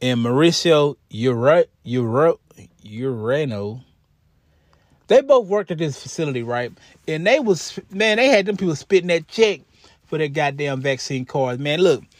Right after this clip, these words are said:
it was two twenty-five for adult,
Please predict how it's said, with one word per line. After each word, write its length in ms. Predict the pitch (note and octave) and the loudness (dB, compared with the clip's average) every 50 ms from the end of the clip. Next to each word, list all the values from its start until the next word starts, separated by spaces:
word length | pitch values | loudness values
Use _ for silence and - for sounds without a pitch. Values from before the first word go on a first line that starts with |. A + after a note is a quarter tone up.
| _ _ _ _ _ _ _ _ - | _ _ _ _ _ _ _ _ 0
it 60 | F#3 | 2
was 160 | F#3 D#3 C#3 - | 2 2 0 -2
two 200 | - - A3+ - | -2 -2 -2 -2
twenty-five 580 | - G#3+ G3+ F#3+ - - G3+ G3 F#3+ F#3+ E3+ | -2 -2 -2 -2 0 2 2 4 4 2 0
for 260 | - - F#3 E3 D3+ | -2 -2 0 0 0
adult, 520 | C#3 C#3 D3 D#3 G3+ G#3 A3 G#3+ - _ | -2 -4 -2 2 4 4 4 4 2 _